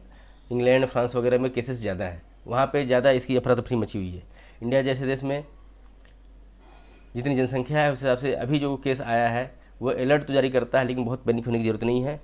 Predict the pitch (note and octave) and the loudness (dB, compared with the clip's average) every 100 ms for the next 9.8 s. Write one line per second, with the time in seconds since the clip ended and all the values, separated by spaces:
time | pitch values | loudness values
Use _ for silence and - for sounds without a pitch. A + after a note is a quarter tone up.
0 | - - A2+ G2+ G#2+ A#2+ B2+ C#3+ D3 C#3+ | -18 -10 -6 -4 0 2 2 2 0 -2
1 | C3 C3+ D3 D#3+ - - - - - - | 0 0 0 -4 -10 -20 -20 -20 -14 2
2 | D#3 D#3 - C3+ D3 D3+ A#2+ A#2+ C3+ C3+ | 2 2 0 2 2 2 0 0 0 0
3 | C3+ C3+ C3 B2 B2+ A#2+ B2+ A#2+ B2 B2 | 0 0 2 2 0 0 0 0 -2 -2
4 | B2 C3 A#2+ B2+ B2+ C3+ - - - - | -2 -2 -4 0 0 0 -8 -18 -20 -8
5 | A2+ B2 C3 B2+ B2+ B2 B2+ B2 C#3 C#3 | -4 -2 0 0 0 0 0 0 -6 -10
6 | - - - C3 C3+ C3+ - A#2 - D3 | -20 -20 -6 0 0 0 -2 -2 2 2
7 | C#3+ C#3+ B2+ C3+ C#3 C#3 C3+ C3 B2 B2+ | 2 0 -2 0 0 0 0 0 -2 -4
8 | B2+ C#3 C#3+ D3 - - - - - - | -4 -4 -8 -10 -20 -20 -20 -20 -20 -20
9 | - - - - - - F#3 | -20 -20 -20 -16 -16 -8 -8